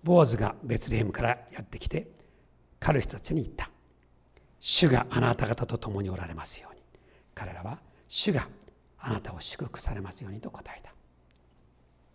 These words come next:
何気ない挨拶です。でも、この何気ない挨拶は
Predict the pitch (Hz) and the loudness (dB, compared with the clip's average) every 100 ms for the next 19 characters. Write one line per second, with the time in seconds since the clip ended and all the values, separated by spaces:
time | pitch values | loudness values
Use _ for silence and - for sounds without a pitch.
0 | _ _ _ _ - - _ _ - 120 | _ _ _ _ -20 -20 _ _ -10 -6
1 | 107 113 113 113 147 180 151 113 - - | -2 -2 0 -2 -2 -4 -8 -10 -10 -12
2 | - - - _ _ _ _ _ _ _ | -14 -20 -20 _ _ _ _ _ _ _
3 | _ _ _ _ _ _ _ _ _ _ | _ _ _ _ _ _ _ _ _ _
4 | _ _ _ _ _ _ _ _ _ _ | _ _ _ _ _ _ _ _ _ _
5 | _ - 101 90 87 - _ _ _ - | _ -20 -16 -12 -14 -16 _ _ _ -12
6 | 131 143 113 110 135 156 185 185 113 113 | -6 -4 -4 -4 -4 -2 -2 -4 -6 -8
7 | - - - - - | -10 -16 -16 -16 -18